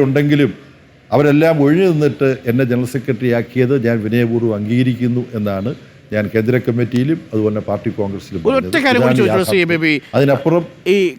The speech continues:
Speaker 2: കാരാട്
Speaker 1: എല്ലാ
Speaker 2: മഹാരാഷ്ട്രയിലെ
Speaker 1: അഭ്യൂഹങ്ങളും
Speaker 2: വിഭാഗത്തിന്
Speaker 1: അടിസ്ഥാന-,
Speaker 2: പിണക്കമൊന്നുമില്ലല്ലോ. നേരത്തെ ചില വാർത്തയുണ്ടായിരുന്നത് പൂർത്തിയാക്കാതെ വിമാനം കിട്ടാനുള്ളത് കൊണ്ടാണ് ശ്രീ കാ-,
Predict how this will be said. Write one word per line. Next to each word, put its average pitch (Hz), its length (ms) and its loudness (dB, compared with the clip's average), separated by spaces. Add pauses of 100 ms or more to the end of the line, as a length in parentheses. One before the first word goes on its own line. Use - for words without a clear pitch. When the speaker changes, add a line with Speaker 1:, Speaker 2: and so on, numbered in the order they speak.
Speaker 2:
കാരാട് 214 280 2
Speaker 1:
എല്ലാ 202 140 4
Speaker 2:
മഹാരാഷ്ട്രയിലെ 269 640 2
Speaker 1:
അഭ്യൂഹങ്ങളും 277 140 0
Speaker 2:
വിഭാഗത്തിന് 254 560 0
Speaker 1:
അടിസ്ഥാന-, 233 240 -2
Speaker 2:
പിണക്കമൊന്നുമില്ലല്ലോ. 214 720 -2 (320)
നേരത്തെ 185 340 0
ചില 208 160 0
വാർത്തയുണ്ടായിരുന്നത് 214 720 -2 (180)
പൂർത്തിയാക്കാതെ 202 720 0
വിമാനം 196 380 0 (220)
കിട്ടാനുള്ളത് 214 560 -2
കൊണ്ടാണ് 208 380 0 (380)
ശ്രീ 185 140 2 (100)
കാ-, 190 260 0